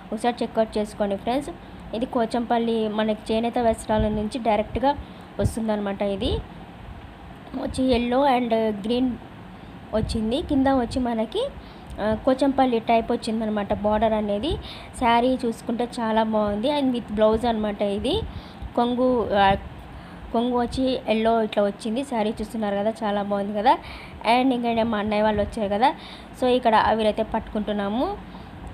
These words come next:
వాడు చూడండి, "పె-, పట్టుకోరా, నోరు తెరవరా" అంటే, "గాలిపోతుంది నోట్లోకి" అని అంటున్నాడు. అందరం ఇంకా ఆవిరి పట్టేసుకున్నాం అనమాట. రోజు ఇలాగా ఒక టూ times, three times అయితే ఆవిరైతే పట్టించుకుంటున్నాము.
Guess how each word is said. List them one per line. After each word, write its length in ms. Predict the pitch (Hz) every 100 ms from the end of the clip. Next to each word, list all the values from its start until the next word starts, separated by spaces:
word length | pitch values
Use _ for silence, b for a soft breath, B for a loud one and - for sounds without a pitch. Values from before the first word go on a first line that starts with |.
| -
వాడు 280 | 202 208 214
చూడండి, 400 | 220 233 233 311 285
"పె-, 120 | 226 -
పట్టుకోరా, 420 | 226 226 240 247
నోరు 240 | 233 220 226
తెరవరా" 380 | 233 220 214 214
అంటే, 260 | 208 202
"గాలిపోతుంది 800 | 226 220 214 220 226 220 214 214
నోట్లోకి" 420 | 202 202 208 202
అని 140 | 208 202
అంటున్నాడు. 600 | 196 196 196 196 262 330 B B B B
అందరం 440 | 190 220 220 233 240
ఇంకా 180 | 233 208
ఆవిరి 240 | 202 214
పట్టేసుకున్నాం 720 | 226 220 214 - 214 208 202
అనమాట. 280 | 196 202 233
రోజు 340 | 220 202 202
ఇలాగా 360 | 208 196 226 339 B B B B 208
ఒక 120 | 233
టూ 220 | - 240
times, 360 | 226 220 226 -
three 120 | 208
times 280 | 220 214 214
అయితే 180 | 214
ఆవిరైతే 420 | 214 208 202 196 208
పట్టించుకుంటున్నాము. 920 | 214 214 202 214 190 202 196 247